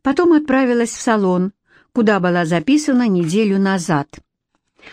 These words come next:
«Надо же, как удачно!» — думала Ирка, пока ей делали педикюр.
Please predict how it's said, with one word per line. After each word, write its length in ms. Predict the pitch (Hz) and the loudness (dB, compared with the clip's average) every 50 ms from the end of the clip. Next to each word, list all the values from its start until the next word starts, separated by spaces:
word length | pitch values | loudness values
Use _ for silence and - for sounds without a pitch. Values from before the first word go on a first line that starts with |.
| - - - - | -20 -16 -4 -2
«Надо 640 | 151 156 147 156 196 262 294 302 277 311 302 302 | 0 2 2 2 2 2 2 2 2 2 2 2
же, 460 | 277 269 269 262 220 196 175 160 151 - | 0 0 0 -2 -2 -2 -2 -4 -4 -4
как 300 | - 196 196 196 - - | -4 -4 -4 -2 -2 -2
удачно!» — 680 | 240 220 214 240 220 202 175 156 - - - 180 185 180 | -2 0 0 0 0 0 -2 -4 -4 -2 -2 0 0 0
думала 380 | 170 196 196 190 180 180 175 | 0 0 2 2 2 0 0
Ирка, 600 | 180 190 196 190 185 180 160 - - 175 156 156 - _ _ _ - - - - - _ | 0 0 0 0 0 0 -2 -2 -4 -4 -4 -4 -6 _ _ _ -20 -20 -20 -20 -8 _
пока 260 | - 175 170 214 190 | -4 -2 0 0 0
ей 180 | 185 190 190 190 | 0 0 0 0
делали 440 | 170 180 208 196 185 180 180 185 175 | 0 0 0 0 0 0 0 -2 -2
педикюр. 720 | - 220 196 180 214 233 - - - 190 160 151 151 | -2 -2 -2 0 -2 -2 -2 -2 -2 -2 -2 -2 -4